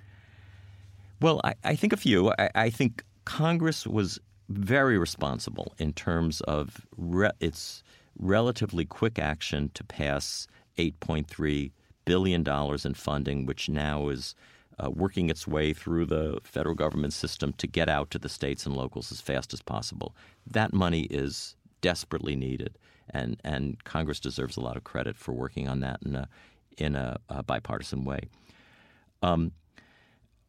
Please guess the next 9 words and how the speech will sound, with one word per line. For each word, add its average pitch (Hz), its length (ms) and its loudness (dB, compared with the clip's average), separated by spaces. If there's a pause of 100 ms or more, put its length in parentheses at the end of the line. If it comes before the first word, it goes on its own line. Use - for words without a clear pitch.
(100)
I 147 200 2
would 160 140 6
also 104 200 4
say 90 400 4 (380)
a 113 220 4
possible 175 680 0
silver 76 360 0
lining 73 480 0
is 71 240 -4